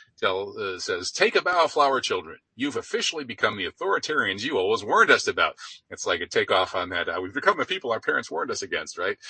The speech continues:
So the, the, the rebel without a cause generation has turned into Nurse Ratched, and Neil Young is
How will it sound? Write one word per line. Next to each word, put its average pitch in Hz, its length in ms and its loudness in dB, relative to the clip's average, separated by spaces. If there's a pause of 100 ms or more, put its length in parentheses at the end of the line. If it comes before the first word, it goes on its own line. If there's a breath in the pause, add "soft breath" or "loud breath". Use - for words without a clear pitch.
(220 loud breath)
So 107 180 4
the, 95 240 2
the, 104 200 0 (160)
the 110 100 2
rebel 131 320 2
without 170 240 4
a 143 60 -2
cause 143 320 0
generation 110 460 -2
has 95 80 -8
turned 117 200 -4
into 95 160 -8
Nurse 127 320 -4
Ratched, 113 560 2
and 92 140 -14
Neil 135 240 -2
Young 120 340 2
is 90 320 -6